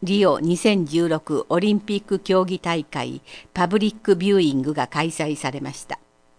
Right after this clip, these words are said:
八月に開催されたリオデジャネイロオリンピックにおいて、泉佐野市出身の南野拓実選手がサッ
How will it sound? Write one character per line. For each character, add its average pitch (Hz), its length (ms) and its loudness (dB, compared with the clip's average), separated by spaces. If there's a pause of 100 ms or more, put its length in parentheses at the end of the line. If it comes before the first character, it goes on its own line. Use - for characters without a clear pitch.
(800)
八 190 260 -2
月 220 240 0
に 151 140 2
開 180 240 -2
催 180 220 -2
さ 160 180 -4
れ 156 100 -4
た 151 400 -2
リ 175 220 0
オ 208 100 6
デ 202 140 4
ジ 208 100 2
ャ 202 60 4
ネ 190 140 2
イ 180 120 2
ロ 139 140 4
オ 139 80 2
リ 185 120 0
ン 185 80 2
ピ 190 160 -6
ッ 180 120 -6
ク 156 100 -4
に 139 160 0
お 143 80 -2
い 135 80 -6
て、 113 300 -8 (280)
泉 202 360 2
佐 202 160 2
野 202 80 0
市 160 180 -4
出 156 380 -4
身 151 160 4
の 147 240 -2 (220)
南 202 380 4
野 160 140 2
拓 175 280 -2
実 190 120 2
選 180 240 0
手 - 180 -8
が 113 220 -2 (240)
サ - 200 0
ッ 196 80 0